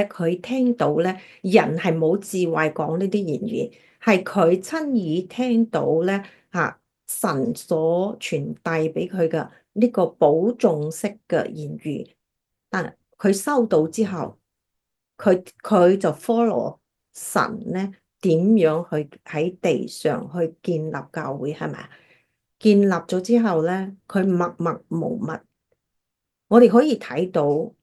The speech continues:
如果作為一個正常人嘅話，正常嘅基督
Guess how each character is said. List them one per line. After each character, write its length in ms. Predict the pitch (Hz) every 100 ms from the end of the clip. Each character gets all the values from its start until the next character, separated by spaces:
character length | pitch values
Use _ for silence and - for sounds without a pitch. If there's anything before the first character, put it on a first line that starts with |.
| _ _ _ -
如 140 | 190
果 160 | 196 349
作 180 | 359 220
為 140 | 165
一 80 | 247
個 180 | 247 190
正 320 | 190 185 175
常 300 | 175 151 190
人 280 | 196 233 - _
嘅 200 | 175 160
話， 340 | 147 147 170 _ _
正 200 | - 185
常 300 | 190 - -
嘅 240 | - 160 160 -
基 140 |
督 100 | 277